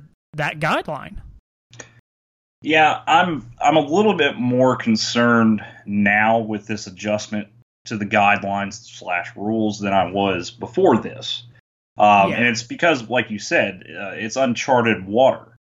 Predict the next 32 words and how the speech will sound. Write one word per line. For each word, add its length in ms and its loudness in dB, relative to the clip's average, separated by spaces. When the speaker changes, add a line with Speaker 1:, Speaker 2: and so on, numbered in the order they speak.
Speaker 2:
And 520 0
never 720 -2
in 140 -4
history 760 -6
has 260 -6
something 600 -4
been 340 0
more 840 0
all 320 6
over 200 4
the 100 -2
place 380 -6
in 80 -8
uncharted 640 0
water 580 2
than 180 0
the 60 2
damn 260 2
N 120 -2
C 120 -10
double 300 0
A 80 2
on 160 -2
a 40 -6
Speaker 1:
Mm-hmm. 80 -20
Speaker 2:
decision 580 -4
for 120 -14
the 100 -6
first 640 -4
time 540 2
with 140 -12
something. 380 -8